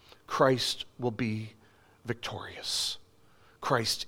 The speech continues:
is victorious. Does his victory fill your heart with joy and thanksgiving? Does his victory give you comfort in your sorrows?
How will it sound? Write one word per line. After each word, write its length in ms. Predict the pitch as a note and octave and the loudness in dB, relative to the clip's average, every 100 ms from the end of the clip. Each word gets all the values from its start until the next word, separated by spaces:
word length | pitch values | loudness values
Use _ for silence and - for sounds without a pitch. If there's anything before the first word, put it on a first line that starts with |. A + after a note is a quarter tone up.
| - | 4
is 460 | C3+ F#2 F2 - - | 6 4 -2 -6 -8
victorious. 920 | G#2 A2 - A2+ G2 F#2 G#2 - - - - - - - - _ - - - | -4 -4 -2 -4 -4 -8 -8 -6 -6 -10 -20 -20 -20 -20 -20 _ -20 -20 0
Does 160 | E3 C#3+ | 4 12
his 240 | G#3 A3 | 12 12
victory 720 | D3+ D3+ F#3 - A#2+ G2+ F#2+ - - - - _ _ _ - | 12 10 10 8 -2 -4 -8 -14 -20 -20 -20 _ _ _ -20
fill 320 | - - G3 G3 | -8 12 12 12
your 220 | F3 E3+ | 12 12
heart 420 | C3+ E3 C3 C#3+ | 12 10 10 6
with 200 | C3+ G#2+ | 2 2
joy 440 | G#2 C3+ A#2 G2 - - - - - - - - - - - | 6 6 6 2 -8 -18 -20 -20 -20 -20 -20 -20 -20 -20 10
and 160 | E3+ C#3+ | 10 12
thanksgiving? 760 | E3 D3+ C3 D3 A#2+ G2 F#2 - - - - - | 12 12 10 8 8 4 -2 -12 -20 -14 -10 8
Does 200 | G3 - | 10 12
his 240 | G#3 G#3+ | 12 12
victory 720 | C#3 D3+ G#3+ - D3 C3+ B2+ - - - | 12 12 12 12 4 6 4 0 -10 0
give 240 | D3+ G#3+ E3+ | 12 12 12
you 320 | G#3 G3+ F#3 - | 12 12 10 6
comfort 680 | - A3+ A#3+ F#3+ C3+ - - | 12 12 12 10 8 6 8
in 140 | F#3 F#3 | 12 12
your 120 | E3+ | 12
sorrows? 960 | - G3+ F#3 E3+ B2+ G2 G2 - - | 12 12 12 12 12 8 0 -2 -4